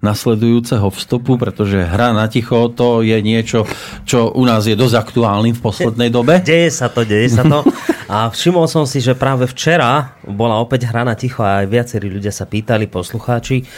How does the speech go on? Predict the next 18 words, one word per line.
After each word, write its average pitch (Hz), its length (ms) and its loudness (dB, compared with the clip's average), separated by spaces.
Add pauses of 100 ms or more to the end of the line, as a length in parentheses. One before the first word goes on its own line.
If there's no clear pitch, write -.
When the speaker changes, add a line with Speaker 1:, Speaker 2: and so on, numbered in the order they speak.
(260)
Speaker 2:
čo - 160 0
sa 185 140 0
zase 165 300 0
dialo, 139 420 2
prečo 160 380 0
včera 147 440 0
relácia 131 540 2
s 117 100 0
Martinom 110 440 0
Bavolárom 113 560 0
vypadávala 110 680 0
ku 110 140 0
koncu. 127 480 2 (640)
No, 135 480 2 (380)
poznáme 139 440 0
odpoveď, 170 640 0 (200)
prečo 131 300 0
vypadávala, 143 760 0